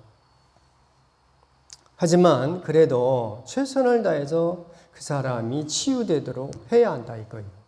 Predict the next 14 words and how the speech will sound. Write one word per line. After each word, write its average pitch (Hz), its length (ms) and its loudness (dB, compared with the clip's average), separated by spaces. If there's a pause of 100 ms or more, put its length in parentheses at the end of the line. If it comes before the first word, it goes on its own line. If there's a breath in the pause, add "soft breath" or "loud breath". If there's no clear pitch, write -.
(480)
그래서 214 300 2
도피성이 170 560 0
생긴 131 320 -4
거예요. 110 560 -8 (1900)
음. 113 260 -10 (3250 soft breath)
어, 107 440 -4
이십사 190 520 8
절, 151 240 8
이십오 139 420 0
절 117 140 -6
한번 113 260 -6
읽어보겠습니다. 110 840 -8 (100)
이십사 113 460 -8
절, 175 320 -4